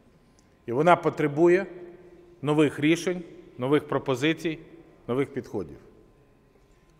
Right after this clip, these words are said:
Ще раз наголошую, що ми підтримуємо ініціативу Румунії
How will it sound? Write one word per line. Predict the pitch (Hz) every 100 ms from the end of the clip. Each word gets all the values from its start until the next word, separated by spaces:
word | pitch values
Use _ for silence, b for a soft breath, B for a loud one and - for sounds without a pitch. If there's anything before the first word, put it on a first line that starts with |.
| _
Ще | - - 185
раз | 160 -
наголошую, | 123 123 101 80 - 69 - -
що | - 127
ми | 160
підтримуємо | 165 180 185 180 151 120 110
ініціативу | 117 127 120 143 139 151 120 110
Румунії | 123 156 170 160